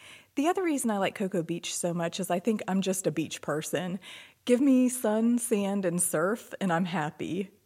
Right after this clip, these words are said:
There's no better feeling for me than, um, having my toes in the sand and really listening to the ocean, the waves,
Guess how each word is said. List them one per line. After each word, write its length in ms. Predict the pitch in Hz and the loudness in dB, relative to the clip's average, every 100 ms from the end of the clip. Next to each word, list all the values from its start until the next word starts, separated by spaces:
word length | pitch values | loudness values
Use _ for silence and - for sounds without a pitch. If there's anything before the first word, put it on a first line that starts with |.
| _ | _
There's 260 | 190 214 190 | 0 2 2
no 220 | 190 185 | 2 4
better 200 | 185 180 | 4 2
feeling 440 | 165 165 160 165 180 | 2 -2 0 -2 -4
for 180 | 196 | -2
me 320 | 180 185 196 208 | 0 0 0 0
than, 420 | 190 160 156 165 | 0 0 0 -4
um, 300 | 180 165 160 | -4 -4 -4
having 300 | 175 214 214 | 0 2 4
my 100 | 202 170 | 2 2
toes 340 | 202 175 185 | 0 -2 0
in 80 | 196 | 0
the 60 | |
sand 560 | 190 220 196 202 208 208 | 0 0 0 2 2 2
and 160 | 190 185 | 0 -2
really 240 | 180 180 | -2 -2
listening 460 | 190 208 233 233 226 | -4 -2 2 4 2
to 120 | 208 | 0
the 120 | 190 | -2
ocean, 460 | 156 160 - 170 170 | 0 0 0 0 0
the 80 | 160 | 0
waves, 680 | 143 151 151 160 160 - | 0 0 0 -2 -2 -6